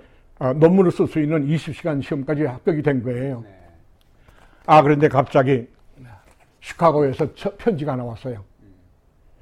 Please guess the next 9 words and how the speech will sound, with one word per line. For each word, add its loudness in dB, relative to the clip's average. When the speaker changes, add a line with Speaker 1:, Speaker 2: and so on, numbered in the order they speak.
Speaker 1:
시카고에서 0
전혀 4
알지 8
못하는 2
한인교회에서 0
저, -6
저기, -6
저, -4
어, -8